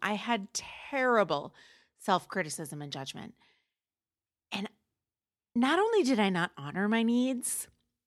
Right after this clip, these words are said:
I didn't even know what my needs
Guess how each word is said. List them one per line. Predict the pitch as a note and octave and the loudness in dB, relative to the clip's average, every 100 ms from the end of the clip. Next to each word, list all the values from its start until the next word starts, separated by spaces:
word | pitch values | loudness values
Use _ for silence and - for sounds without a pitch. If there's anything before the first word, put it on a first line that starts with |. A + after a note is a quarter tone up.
| _ _ - - | _ _ -14 -10
I | E4 | -4
didn't | F4 D#4+ A#3+ | -2 -2 -4
even | F3 E3 D#3 D3+ D#3+ _ - | -4 -6 -6 -8 -12 _ -18
know | D3 C#3+ D3+ D3+ D3+ D#3+ _ _ _ _ | -12 -6 -2 0 0 -4 _ _ _ _
what | - D3+ - | -8 -6 -6
my | E3 D3 | -6 -8
needs | C#3+ C#3+ C#3 C3+ | -8 -8 -8 -10